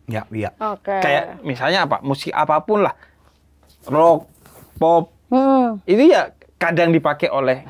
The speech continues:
Speaker 3: server i-, agama tertentu untuk berdakwah,
Speaker 1: Iya.
Speaker 3: kadang juga dipakai. Berarti itu bukan identik dengan
Speaker 1: Betul.
Speaker 3: satu agama tertentu.
Speaker 2: Oh.
Speaker 1: Kadang ada beberapa lagu di J Z yang ada rebana-rebana atau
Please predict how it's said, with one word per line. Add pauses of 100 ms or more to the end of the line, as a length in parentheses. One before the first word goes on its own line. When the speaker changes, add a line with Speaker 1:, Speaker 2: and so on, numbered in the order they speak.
Speaker 3:
server
i-, (220)
agama
tertentu
untuk
berdakwah,
Speaker 1:
Iya.
Speaker 3:
kadang
juga
dipakai.
Berarti
itu
bukan
identik
dengan
Speaker 1:
Betul.
Speaker 3:
satu
agama
tertentu. (280)
Speaker 2:
Oh.
Speaker 1:
Kadang
ada
beberapa (500)
lagu
di
J
Z
yang
ada
rebana-rebana
atau